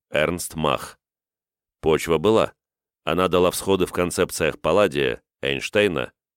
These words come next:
Минковского. Двадцать второе.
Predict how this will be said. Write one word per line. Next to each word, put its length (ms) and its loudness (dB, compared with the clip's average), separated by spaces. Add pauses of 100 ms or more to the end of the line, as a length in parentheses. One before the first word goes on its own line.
Минковского. 840 -4 (1400)
Двадцать 420 -2
второе. 540 0